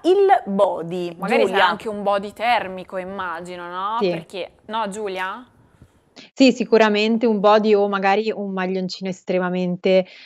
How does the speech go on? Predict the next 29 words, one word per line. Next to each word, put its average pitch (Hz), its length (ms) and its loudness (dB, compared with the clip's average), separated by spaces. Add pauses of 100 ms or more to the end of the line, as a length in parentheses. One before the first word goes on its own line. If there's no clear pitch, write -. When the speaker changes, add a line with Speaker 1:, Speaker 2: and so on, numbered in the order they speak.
(100)
Speaker 3:
eh, 175 280 0
sottile. 175 600 2
I 190 60 8
body 202 300 6
termici, 226 560 0
tra 190 140 -2
l'altro, 185 580 2 (300)
eh, 165 360 0
vengono 185 300 0
utilizzati 175 480 0
tantissimo 170 680 -6
proprio 170 280 -2
perché 175 760 0
non 180 380 0
fanno 190 260 0
spessore 190 920 4
e 165 340 -4
a 180 120 0
volte 190 280 4
sono 180 220 -4
anche 185 240 -2
un 185 120 -4
po' 170 280 2 (300)
modellanti, 190 1040 2
e, 170 420 -4
però 156 180 -10
tengono 175 380 -4
caldo, 175 420 -6
quindi 170 460 -2